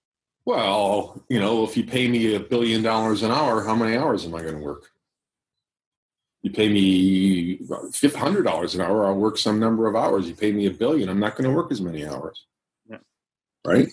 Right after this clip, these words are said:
Speaker 1: I mean, is that a paradox? I mean, that's the labor supply curve, I guess, is what
Speaker 2: Sure,
Speaker 1: that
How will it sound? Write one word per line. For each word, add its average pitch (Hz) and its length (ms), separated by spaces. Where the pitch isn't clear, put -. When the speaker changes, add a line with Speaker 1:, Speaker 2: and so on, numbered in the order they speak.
Speaker 1:
I 117 60
mean, 95 260
is 90 120
that 110 120
a 104 40
paradox? 143 560
I 98 40
mean, 101 140
that's 113 180
the 95 340
labor 110 360
supply 98 460
curve, - 320
I 62 80
guess, - 280
is 139 140
what 120 120
Speaker 2:
Sure, 123 140
Speaker 1:
that 117 60